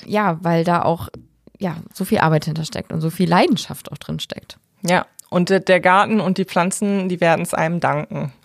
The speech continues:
Speaker 1: Genau, definitiv. Man hat auch einfach viel, viel länger was. Die blühen üppiger, die wachsen besser und die fühlen sich einfach dann in euren Gärten viel, viel wohler. <laughs>
Speaker 2: So ist das. Mhm.
Speaker 1: Ja.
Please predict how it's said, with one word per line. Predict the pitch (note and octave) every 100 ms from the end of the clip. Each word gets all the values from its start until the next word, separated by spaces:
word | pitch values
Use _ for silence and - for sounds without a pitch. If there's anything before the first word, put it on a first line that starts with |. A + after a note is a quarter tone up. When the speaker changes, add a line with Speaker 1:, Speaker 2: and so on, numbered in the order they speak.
| F3 -
Speaker 1:
Genau, | F3 D#3+ D#3 - -
definitiv. | E3+ F3 E3 F3 F3
Man | D#3
hat | E3+
auch | F2
einfach | - E3 E3
viel, | - F#3+
viel | F#3 D#3+
länger | D#3+ E3+ D#3+
was. | D#3+ - - - - - -
Die | F3+ F3 E3+
blühen | E3+ G3+ A3+ G#3
üppiger, | - F3 F3 E3+ E3
die | D#3+ D#3
wachsen | D#3+ - F3+ E3+
besser | E3 D#3+ E3 D#3 D#3
und | D#3 D3+
die | D#3
fühlen | - D3+
sich | D3 -
einfach | D#3+ D#3+ -
dann | D#3 D3+ D3+ - _ _
in | E3+
euren | - C3+ D#3 F3
Gärten | E3 C#3+ -
viel, | D3+ - E3
viel | - C#3+
wohler. | C#3+ G3 G3 E3+ F#3+ G#3+ -
<laughs> | B3
Speaker 2:
So | B3 D3+
ist | E3 - D3+
das. | D3 - - F3+
Mhm. | D#3 D3+ F3+ A#3
Speaker 1:
Ja. | F3 E3 D3+